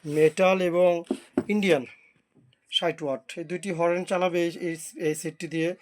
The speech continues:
এটা ইন্ডিয়ান ফিটিং একটি সেট, খুব টনটনা সাউন্ড পেতে এই সেটটি ব্যবহার করতে পারেন। আহ, অনেকবার অনেক ভাই আমার কাছ থেকে সেটটি নিয়ে থাকে সাত হাজার টাকা, সাত হাজার টাকা পিস। আহ, ইন্ডিয়ান আহুজা এটা, আহ, এই মেটাল ইকো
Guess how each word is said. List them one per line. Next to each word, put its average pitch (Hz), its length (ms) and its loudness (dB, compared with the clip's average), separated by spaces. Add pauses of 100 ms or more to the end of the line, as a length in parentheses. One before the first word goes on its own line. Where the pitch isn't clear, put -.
(360)
এটা 160 180 0
ইন্ডিয়ান 190 380 0
ফিটিং 208 300 -2
একটি 196 160 -6
সেট, 208 300 -2 (220)
খুব - 140 -12 (100)
টনটনা 226 420 2
সাউন্ড 185 380 -2
পেতে 196 240 -4
এই 180 60 -2
সেটটি 175 440 -6
ব্যবহার 170 260 2
করতে 175 240 -8
পারেন। 180 280 0 (520)
আহ, 156 260 0
অনেকবার 185 540 2
অনেক 190 220 0
ভাই 170 160 2
আমার 170 200 2
কাছ 165 160 -4
থেকে 165 180 -10
সেটটি 165 280 -10
নিয়ে 170 160 -4
থাকে 156 260 -6
সাত - 240 -8
হাজার 160 260 -4
টাকা, 131 220 -10 (1400)
সাত 170 200 -2
হাজার 175 180 -2
টাকা 196 200 0
পিস। - 580 -4 (420)
আহ, 160 160 4
ইন্ডিয়ান 185 400 2
আহুজা 170 640 4
এটা, 160 340 2 (460)
আহ, 151 300 4
এই 156 220 4
মেটাল 147 500 2 (400)
ইকো 160 340 -6